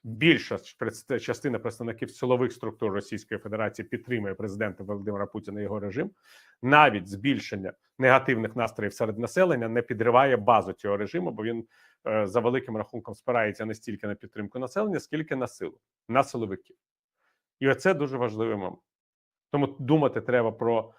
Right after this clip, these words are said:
е, виснаження цього режиму, а не про те, що населення почне, е, чомусь з незрозумілих причин ненавидіти його, а не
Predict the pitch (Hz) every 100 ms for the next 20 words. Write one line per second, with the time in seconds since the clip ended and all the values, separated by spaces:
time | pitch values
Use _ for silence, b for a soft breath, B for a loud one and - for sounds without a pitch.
0 | B _ - 120 107 151 180 120 104 95
1 | 90 - 101 110 107 175 156 107 104 123
2 | 110 143 - 113 104 143 135 117 110 -
3 | 120 117 110 110 104 - 113 113 - 101
4 | 98 104 110 98 113 110 104 113 - 160
5 | 120 113 110 104 107 113 107 98 160 -
6 | _ _ _ _ _ _ _ - 135 123
7 | 131 135